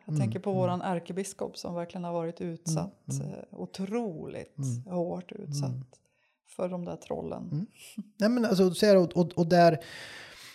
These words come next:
Speaker 2: de har varit de strömningarna. Och, och där tror jag att man ska vara självkritisk också, att de strömningarna som länge, eh,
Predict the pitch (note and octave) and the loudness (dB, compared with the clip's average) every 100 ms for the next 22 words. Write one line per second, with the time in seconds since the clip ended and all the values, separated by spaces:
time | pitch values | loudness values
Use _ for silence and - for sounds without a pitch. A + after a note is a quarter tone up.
0 | - - - B2+ C3 D#3+ G#3 A3 G3 - | -20 -20 -14 -6 6 8 10 8 6 6
1 | F3 D3+ D3+ C#3 C#3 D3 F#3 G3 E3 - | 6 8 10 10 8 6 8 8 4 0
2 | _ _ _ _ - B2 D3 C3 A2+ A2 | _ _ _ _ -12 0 6 6 6 2
3 | G2 - - _ - E3 D#3 - _ _ | 0 -4 -12 _ 0 2 2 0 _ _
4 | _ _ _ - E3 G3 - C4 F#3+ D#3+ | _ _ _ -2 4 6 8 6 6 4
5 | D3+ C#3+ - D3 C3 - A3 F3 - A#2 | 6 6 6 4 2 -2 0 0 2 0
6 | - B2+ - - E3 A#3 - E3+ D3 C#3 | 2 0 0 4 6 6 4 4 4 4
7 | C3+ C3 - - _ _ _ _ - - | 4 2 0 -8 _ _ _ _ -10 0
8 | D3+ C#3+ C3 C#3+ E3 D3+ C#3 E3 G3 F3+ | 2 2 2 4 6 6 6 4 6 4
9 | D#3+ C#3+ _ _ _ _ _ _ _ _ | 2 -4 _ _ _ _ _ _ _ _
10 | _ _ - - - _ _ _ - C#3 | _ _ -20 -20 -20 _ _ _ -4 2
11 | C3+ B2+ | 6 6